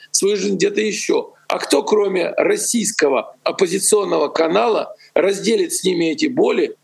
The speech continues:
объяснит эти сложности — и поможет им определиться в жизни?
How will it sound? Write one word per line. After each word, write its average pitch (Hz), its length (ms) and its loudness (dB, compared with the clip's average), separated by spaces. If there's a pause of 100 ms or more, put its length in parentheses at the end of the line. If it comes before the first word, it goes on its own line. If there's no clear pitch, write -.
(160)
объяснит 202 840 -2
эти 190 280 -2
сложности — 190 840 0 (240)
и - 80 0
поможет 208 480 0
им 185 160 0
определиться 170 580 0
в 196 60 -2
жизни? 185 480 -2